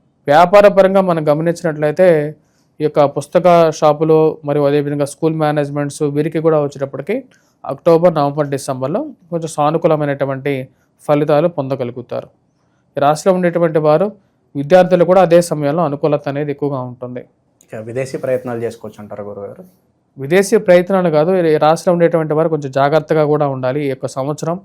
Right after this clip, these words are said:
Speaker 1: ఎందుకంటే, ఆ, విదేశీ ప్రయత్నాల్లో అంటే ముఖ్యంగా ఏవైతే పడమర దిక్కు ప్రయాణ సంబంధితమైన వ్యవహారాల్లో కొంచెం అంత అనుకూలంగా అయితే లేదు, జాగ్రత్తగా ఉండాలి.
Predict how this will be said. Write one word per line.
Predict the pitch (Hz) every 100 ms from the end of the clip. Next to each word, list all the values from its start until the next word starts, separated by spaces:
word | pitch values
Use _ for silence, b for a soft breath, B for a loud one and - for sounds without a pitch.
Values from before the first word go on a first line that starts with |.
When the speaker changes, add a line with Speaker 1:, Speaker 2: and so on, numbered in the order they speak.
| _ _ _ _
Speaker 1:
ఎందుకంటే, | 147 151 160 180 165 147 - b b _ -
ఆ, | 135 131
విదేశీ | 131 147 180 185 180
ప్రయత్నాల్లో | 175 160 160 160 151 151 170 175 - _ _ _ _ _ _ 147
అంటే | 175 160 143 131
ముఖ్యంగా | 127 131 165 175 175 165 _ _ 147
ఏవైతే | 147 156 160
పడమర | 151 151 175
దిక్కు | 165 160 160
ప్రయాణ | 143 139 147
సంబంధితమైన | 151 143 143 139 139 135 127
వ్యవహారాల్లో | 127 127 135 127 123 135 190 _ _ _ _ _
కొంచెం | 170 170 185 170 - _ _ _ 165
అంత | 156 156
అనుకూలంగా | 156 160 190 185 185 180 180
అయితే | 156 151 180
లేదు, | 151 139 139 196 _ _
జాగ్రత్తగా | - 151 151 151 156 147 160
ఉండాలి. | 147 135 131 147